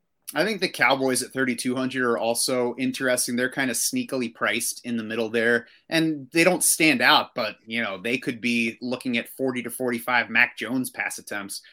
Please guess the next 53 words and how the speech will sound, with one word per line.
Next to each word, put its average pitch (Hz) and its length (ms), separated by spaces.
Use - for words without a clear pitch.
which 120 200
would 110 140
be 110 180
a 98 80
similarly 113 600
attractive 101 520
thing. 110 220
And 131 80
the - 60
Cowboys 143 360
have 110 120
been 113 120
playing 117 380
much 131 320
better 120 180
than 104 120
the 92 60
Chiefs - 300
on 92 120
defense 104 340
so 110 100
far. 113 220
I 127 60
think - 220
Arizona 147 680
at 117 140
twenty-seven 143 520
hundred 123 320
is 113 220
also, 127 640
you 139 120
know, 110 100
somewhat 160 380
sneaky. 135 400
Arizona 147 440
has 131 140
been 127 260
one 127 160
of 117 120
the 117 60
better 123 240
defenses 117 540
in 120 120
the 113 60
league. 113 280
No 196 160
Nick 208 180
Chubb 156 460
for 151 160
the 123 240
Browns, 127 640
you 143 120
know, 123 160